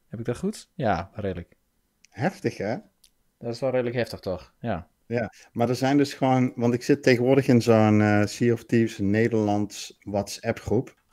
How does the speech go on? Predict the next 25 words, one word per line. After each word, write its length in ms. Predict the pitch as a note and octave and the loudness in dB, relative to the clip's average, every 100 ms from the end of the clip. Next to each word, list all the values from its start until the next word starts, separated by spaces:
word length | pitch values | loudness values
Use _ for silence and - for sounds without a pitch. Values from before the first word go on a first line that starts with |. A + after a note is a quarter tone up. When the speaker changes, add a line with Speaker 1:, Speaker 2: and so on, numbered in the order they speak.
| _ - _ - | _ -20 _ -20
Speaker 2:
Of 140 | - | -4
Nederla-, 380 | G2+ G2+ G2+ - | -2 0 -2 -2
eh, 180 | G#2 G2 | -4 -4
zo'n 160 | F#2+ G2+ | 0 4
Nederlandse 380 | G2+ G2+ G2 - | 4 4 2 0
Sea 140 | G#2 | -2
of 80 | F#2+ | 0
Thieves 260 | - G#2+ - | 2 2 2
groep. 160 | A2 | 2
Speaker 1:
Drie 140 | B2+ C#3+ | 2 2
Speaker 2:
Ik 60 | |
Speaker 1:
maanden 260 | A2 F#2+ G2 | 2 4 4
Speaker 2:
weet 100 | F#2+ | 4
Speaker 1:
verder 180 | G#2 G2 | 4 2
Speaker 2:
even 100 | G2 | 2
niet 80 | - | -2
Speaker 1:
trouwens. 60 | |
Speaker 2:
precies 220 | G2 - - | -4 -4 -10
Speaker 1:
Even 180 | E2+ | -10
Speaker 2:
hoe 100 | E2 | -4
Speaker 1:
voor 60 | G2 | 0
Speaker 2:
die 40 | F#2+ | 4
Speaker 1:
de 60 | |
Speaker 2:
heet. 100 | F#2 | 4
Speaker 1:
helderheid. 280 | E2+ F2 E2+ | 2 -8 -18